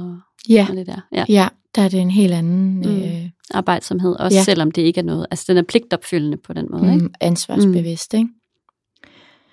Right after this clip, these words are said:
Speaker 2: Øhm, den kan også godt være med til at give den her kan-ikke-følelse, eller sådan følelsen af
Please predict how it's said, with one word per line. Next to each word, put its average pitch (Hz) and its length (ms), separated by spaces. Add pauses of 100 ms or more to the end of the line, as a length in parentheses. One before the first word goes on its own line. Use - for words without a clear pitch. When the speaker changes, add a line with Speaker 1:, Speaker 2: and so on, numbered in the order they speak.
(840)
Speaker 2:
Øhm, 165 520 (1500)
den 208 180
kan 233 180
også 247 160
godt 294 180
være 247 80
med 226 140
til 233 140
at 208 80
give 208 120
den 190 180
her 190 180
kan-ikke-følelse, 185 1400 (680)
eller 156 220
sådan 165 260
følelsen 196 800
af - 240